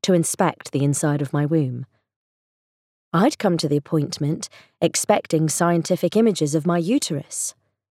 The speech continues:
Instead, I was left with one of my body as an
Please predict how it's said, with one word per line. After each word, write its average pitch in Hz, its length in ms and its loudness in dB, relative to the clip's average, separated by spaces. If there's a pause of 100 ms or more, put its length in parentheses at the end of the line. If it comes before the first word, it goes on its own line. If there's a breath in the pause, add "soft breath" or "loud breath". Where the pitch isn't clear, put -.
(640)
Instead, 233 680 2 (960 soft breath)
I 247 120 4
was 277 180 2
left 185 300 0
with 170 120 2
one 185 200 4
of 170 100 0
my 175 160 2
body 160 540 0
as 165 200 0
an 165 140 4